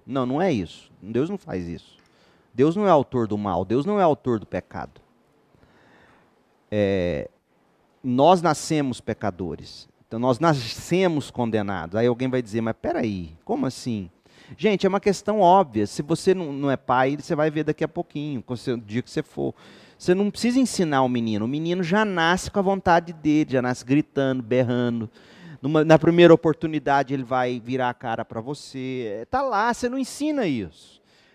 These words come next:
De onde vem isso? Essa que é a questão. Isso vem da semente do pecado em nós. Nossos pais pecaram no Éden, não tem como fugir disso.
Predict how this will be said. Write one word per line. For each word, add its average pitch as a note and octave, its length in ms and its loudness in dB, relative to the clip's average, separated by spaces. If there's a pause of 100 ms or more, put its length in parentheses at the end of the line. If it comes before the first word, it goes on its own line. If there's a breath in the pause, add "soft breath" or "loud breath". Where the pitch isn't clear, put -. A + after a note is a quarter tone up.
De F#3+ 180 -6
onde C#4+ 380 4
vem F#3 380 0
isso? C#3 200 -2
Essa C4 220 -4
que - 80 -6
é C#4 40 -4
a - 20 -4
questão. G#3+ 800 -6 (1300)
Isso G3+ 260 -6
vem D#3 320 -2
da A3 120 0
semente D3+ 500 -4
do E3 100 -6
pecado D#3 520 -4
em G#3 80 -6
nós. A#3+ 680 -2 (1000)
Nossos D3 500 -2
pais C#3 320 -4
pecaram B2 540 -8
no F3+ 160 -8
Éden, G3 420 -2
não C3+ 140 -10
tem G#3 160 -10
como C4+ 220 -8
fugir A#2 320 -8
disso. F#2 360 -18